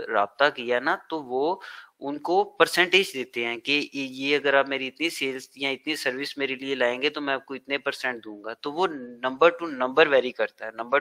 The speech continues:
to number अगर वो लोगों को approach करें तो फिर जाके वो मतलब उनकी वो, अ, जो commission बनती है। तो भाई आप तो उन लोगों को डेटा provide कर सकते हैं। Email marketing का भी यही है कि आप मतलब direct,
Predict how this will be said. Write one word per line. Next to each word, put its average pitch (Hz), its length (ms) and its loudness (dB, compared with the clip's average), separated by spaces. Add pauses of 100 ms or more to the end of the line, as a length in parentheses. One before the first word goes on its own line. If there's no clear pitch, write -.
to 143 80 -8
number 127 280 0
अगर 135 220 0
वो 135 100 -8
लोगों 120 240 -6
को 131 120 -10
approach 120 360 -8
करें 147 320 -2 (500)
तो 143 80 -10
फिर 165 220 4
जाके 135 500 6 (360)
वो 135 180 4
मतलब 135 400 2
उनकी 127 320 -8
वो, 127 340 0
अ, 107 540 -2 (120)
जो 123 160 -14
commission 131 360 -4
बनती 107 360 -10
है। 104 140 -14 (120)
तो 147 80 -6
भाई 151 280 -2
आप 143 320 6
तो 170 180 0
उन 151 540 -10
लोगों 151 220 -4
को 151 100 -6
डेटा 147 280 12
provide 151 400 2
कर 135 140 -2
सकते - 340 -12
हैं। 123 80 -12 (440)
Email 123 240 -4
marketing 135 520 -2
का 139 100 2
भी 131 160 -8
यही 127 160 -6
है 131 100 -2
कि 127 180 -4
आप 123 320 6 (440)
मतलब 120 280 -16
direct, 127 300 -4